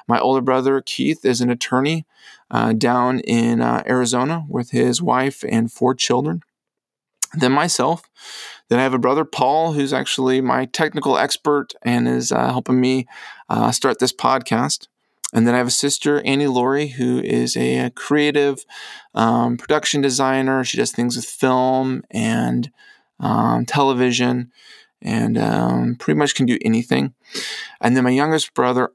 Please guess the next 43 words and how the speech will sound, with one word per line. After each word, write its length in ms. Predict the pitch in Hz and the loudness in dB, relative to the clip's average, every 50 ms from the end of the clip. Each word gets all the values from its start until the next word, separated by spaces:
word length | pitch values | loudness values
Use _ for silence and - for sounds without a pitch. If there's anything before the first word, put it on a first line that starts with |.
| _ - | _ 0
Arthur, 640 | 110 127 127 - - - 120 117 117 131 131 127 _ _ _ | 0 0 0 -2 -2 0 0 0 0 -2 -4 -6 _ _ _
uh, 500 | - 110 113 117 117 117 117 117 120 127 | -2 0 2 2 2 2 2 2 0 0
he 140 | 131 139 147 | 0 0 0
still 240 | 139 - - 165 160 | 0 0 0 2 2
lives 200 | 156 156 139 143 | 2 0 0 0
at 140 | 147 - 131 | -2 -2 0
home. 320 | 123 127 131 156 165 165 | 0 0 0 0 -2 -4
He 640 | 147 127 127 127 127 127 127 131 131 131 131 131 | -4 -2 0 0 2 2 0 0 0 0 -2 -2
is 420 | 123 - 80 110 120 120 123 117 - | -4 -2 -2 0 0 0 0 -2 -4
twenty-five 760 | - - - - 147 147 151 143 - - 131 131 131 139 135 | -6 -10 -6 -2 -2 0 0 -2 -2 0 0 2 2 2 2
years 200 | 127 123 117 - | 2 0 0 2
old. 220 | 127 127 131 123 | 0 0 0 -2
He 100 | 127 131 | -2 -2
has 160 | 123 120 117 117 | 0 0 0 0
Down 320 | - - 131 143 147 147 | 0 0 0 0 0 -2
syndrome 460 | - - 117 117 113 123 127 156 180 _ _ _ - - - - - - - - - _ _ _ | -2 -2 -2 -2 0 0 -2 -2 -2 _ _ _ -18 -16 -16 -14 -14 -14 -16 -16 -20 _ _ _
and 240 | - - 117 117 113 | -2 0 2 2 2
lives 160 | 117 110 - | 2 0 0
with 100 | 123 117 | 0 0
my 100 | 117 117 | 0 0
parents 380 | - - - - 131 131 - - | -2 -2 0 0 0 0 -2 -4
still. 320 | - - 110 104 110 113 - _ _ _ _ _ _ _ - - - - - - - - - - - - - - - _ _ _ | -2 -2 -2 -2 -2 -6 -12 _ _ _ _ _ _ _ -10 -10 -10 -8 -10 -12 -12 -14 -14 -16 -18 -20 -20 -20 -20 _ _ _
So 220 | _ - - 185 170 | _ 0 2 2 4
we 160 | 175 214 202 | 4 2 2
grew 300 | 165 156 185 208 226 233 | 2 2 2 2 2 2
up, 220 | 233 214 - - - - - - - | 0 0 -2 -4 -8 -10 -10 -8 -2
uh, 200 | - - - - | 0 2 2 2
both 260 | 269 - 208 220 - | 2 0 0 2 0
in 140 | 185 160 151 | 0 2 2
Washington 400 | 151 165 208 214 - - 208 208 | 2 2 0 0 -2 -2 -2 -2
State 260 | 185 - - 175 165 | 0 0 -2 -2 -2
and 200 | - 156 151 147 | -2 -2 0 0
Missouri. 560 | 143 131 120 123 139 131 123 113 117 127 135 123 _ _ | 0 0 0 0 0 0 2 0 0 -2 -6 -8 _ _
Uh, 240 | - 127 123 120 120 | -2 -2 0 0 2
my 220 | 120 123 127 123 | 2 2 0 0
father 460 | 123 - - 131 135 139 147 151 143 | -2 -2 0 0 2 2 2 2 2
was 180 | 131 127 131 120 | 2 2 0 0
an 100 | 131 123 | -2 -2
associate 600 | 127 123 - - 139 135 143 143 - 143 120 - | -2 -2 0 0 0 0 0 0 -2 -4 -4 -4
pastor 420 | - - 123 131 139 - - - | -4 -2 -2 -2 -2 -4 -4 -4
of 100 | 131 123 | -4 -2
a 60 | 127 117 | -2 -4
small 500 | - - 120 123 131 135 135 139 135 | -2 0 0 2 2 2 0 -2 -4